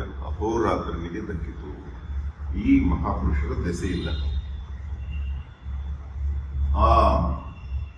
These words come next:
ಮಹಾಮೃತ್ಯುಂಜಯ ಯಂತ್ರದ ದರ್ಶನ ಮಾಡಿದ್ದೀನಿ. ಮಹಾಮೃತ್ಯುಂಜಯ ಯಂತ್ರ ಮಾರ್ಕಂಡೇಯರಿಂದ ರಚಿಸಲ್ಪಟ್ಟಿದ್ದು ಚಿಕ್ಕಮಗಳೂರಿನ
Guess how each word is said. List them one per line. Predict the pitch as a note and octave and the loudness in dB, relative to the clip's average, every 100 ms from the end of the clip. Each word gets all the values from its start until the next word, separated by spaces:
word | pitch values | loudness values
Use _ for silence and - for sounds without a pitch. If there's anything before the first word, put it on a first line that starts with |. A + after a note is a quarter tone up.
| - - - | -12 -6 -4
ಮಹಾಮೃತ್ಯುಂಜಯ | - C3+ D#3+ F3 D3 C#3 C3+ A#2+ A2 G#2 G2 | -2 4 6 6 6 4 2 0 2 4 4
ಯಂತ್ರದ | F#2+ F#2 D#2+ G2 | 2 2 0 0
ದರ್ಶನ | F#2 F#2+ F2 E2+ - C#3 A#2+ | 2 2 0 -2 0 2 2
ಮಾಡಿದ್ದೀನಿ. | A#2 F2 - D2 - - - - - - - - - - - | 2 0 -2 -6 -6 -8 -10 -10 -10 -10 -10 -10 -12 -12 -4
ಮಹಾಮೃತ್ಯುಂಜಯ | G#2+ C3+ D#3+ F3+ D3+ C#3+ C#3+ C#3 C3 B2 A#2+ G#2+ G2 F2+ F2 | 2 8 10 10 6 4 4 4 6 6 6 6 4 0 2
ಯಂತ್ರ | G2+ F#2 E2+ F2 E2+ F2 - - - - - - - F2 | 2 4 4 4 2 0 -2 -8 -10 -10 -8 -6 -4 4
ಮಾರ್ಕಂಡೇಯರಿಂದ | G2 B2 C#3 D3 E3 E3+ D3 C#3 B2+ A2+ G#2+ | 8 8 8 6 10 10 10 8 8 6 4
ರಚಿಸಲ್ಪಟ್ಟಿದ್ದು | G2 F#2 - - C#3 C3+ G#2 F#2 F#2 A#2+ - - - - - - | 4 2 0 0 4 4 2 -2 -2 0 -2 -2 -10 -20 -10 -6
ಚಿಕ್ಕಮಗಳೂರಿನ | - D3 D#3+ C#3+ A#2 G#2+ G2 - | -4 2 4 6 6 4 4 4